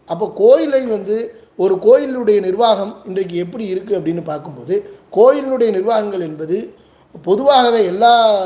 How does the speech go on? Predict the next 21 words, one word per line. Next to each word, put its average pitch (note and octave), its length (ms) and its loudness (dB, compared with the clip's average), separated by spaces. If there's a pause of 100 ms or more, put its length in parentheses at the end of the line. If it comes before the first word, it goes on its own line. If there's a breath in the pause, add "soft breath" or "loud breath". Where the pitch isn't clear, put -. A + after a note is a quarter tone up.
(200)
எல்லா G3+ 440 -2
பகுதிகள்லையுமே F3 720 -10 (300)
கொள்ளையடிக்கக்கூடிய A3 720 0
நிர்வாகமாகத்தான் E3+ 840 -6 (180)
அதிகபட்சமாகவே F3+ 880 -4
இருக்கு. - 280 -18 (320 soft breath)
இப்போ F3 180 -4
கோயிலை B3+ 360 2
வச்சு A3 200 2
தாங்க G3+ 240 -4
நிறைய F3 260 -6
பேர் F#3 200 -10
சாப்பிட்டுக்கிட்டு F3+ 500 -8
வாழ்ந்துகிட்டு D#3+ 340 -8
இருக்கிறான். - 340 -18 (120)
இது E3+ 180 -8
எல்லா G#3 300 2
இடங்களிலும் G#3 480 -2
இருக்கக்கூடிய D#3+ 400 -10
ஒன்று C#3+ 180 -16
தான். C3 140 -16